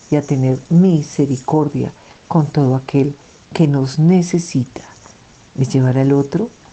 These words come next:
ante Jesús, a los pies de la cruz. Y la ternura siempre es una respuesta pastoral para los excluidos de hoy. El grado de sensibilidad por los sufrimientos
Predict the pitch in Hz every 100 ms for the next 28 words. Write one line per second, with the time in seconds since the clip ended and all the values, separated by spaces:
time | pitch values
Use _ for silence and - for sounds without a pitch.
0 | - - - - 127 123 123 - 131 127
1 | 127 - 180 180 - - - 139 123 -
2 | - 185 185 175 - - 127 120 - 123
3 | - - - - - - - - - 220
4 | 220 208 202 214 220 - 269 269 180 151
5 | 147 165 165 165 - 151 147 156 - 160
6 | - 143 147 160 165 - - - - 262
7 | 208 175 170 156 - 143 135 135 135 131
8 | 123 135 - - - - _ _ - -
9 | 131 143 135 139 147 156 156 151 - 135
10 | 131 139 131 123 135 151 147 160 143 135
11 | 135 143 139 135 139 170